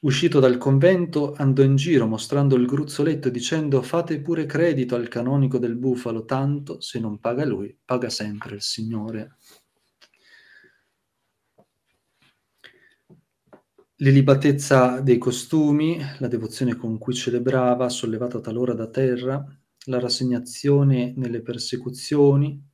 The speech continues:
l'amore ai poveri, il dono della parola, l'ardore con cui parlava, costringeva molti al pentimento, alla pacificazione,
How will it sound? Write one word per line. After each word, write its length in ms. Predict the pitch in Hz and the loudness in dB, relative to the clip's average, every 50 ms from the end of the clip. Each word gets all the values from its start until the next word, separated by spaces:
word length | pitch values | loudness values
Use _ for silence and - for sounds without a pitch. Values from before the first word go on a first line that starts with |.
| _ _ _ | _ _ _
l'amore 680 | - 120 117 113 117 120 120 117 113 113 110 113 - - | -8 -6 -4 -4 -4 -4 -4 -4 -2 -2 -4 -4 -6 -10
ai 200 | - 117 113 110 | -8 -8 -8 -8
poveri, 680 | - - 135 135 131 123 123 123 123 135 143 143 139 - _ _ _ _ _ _ _ _ _ _ | -2 0 2 2 2 2 2 0 0 0 -2 -4 -8 -12 _ _ _ _ _ _ _ _ _ _
il 140 | 123 117 120 | -10 -10 0
dono 240 | 123 135 127 120 117 | 2 2 2 4 2
della 220 | 113 113 110 110 | -2 -2 -4 -4
parola, 640 | 107 - 117 131 139 143 135 131 127 131 135 135 - | -4 -4 -2 2 2 4 4 4 2 2 0 -4 -6
l'ardore 480 | - 131 123 113 113 123 135 139 135 120 | -4 -4 -4 -4 -2 0 2 2 2 2
con 180 | - 120 120 123 | 0 -4 -6 -6
cui 140 | - 127 | -6 -6
parlava, 540 | 123 - 127 123 139 139 151 151 143 135 127 | -4 -4 -4 -2 0 2 4 4 2 2 -2
costringeva 880 | - - 135 139 - - 135 139 139 135 143 147 143 143 135 131 - - | -4 -6 -10 -10 -6 -2 0 2 2 2 2 2 2 2 0 0 -2 -4
molti 680 | 147 135 127 120 120 120 120 117 120 _ - 123 123 123 - _ - | -2 -2 0 0 -2 -2 -4 -6 -8 _ -6 -6 -6 -6 -10 _ -12
al 120 | 131 123 123 | -10 -10 -10
pentimento, 1000 | 123 - 123 123 123 123 - 131 120 117 113 113 113 113 113 120 120 120 - _ _ _ _ _ _ _ _ - - - _ _ | -8 -8 -6 -6 -6 -6 -6 -4 -4 -2 -2 -2 -4 -4 -6 -6 -8 -8 -12 _ _ _ _ _ _ _ _ -20 -20 -20 _ _
alla 260 | _ 135 127 123 123 | _ 4 4 4 4
pacificazione, 1200 | 123 123 120 - - 131 123 123 - 131 120 - - - - 131 127 123 123 123 120 120 123 - | 4 2 -2 -4 -4 -6 -8 -4 -4 -4 -4 -4 -4 0 2 4 4 4 2 0 -2 -6 -10 -16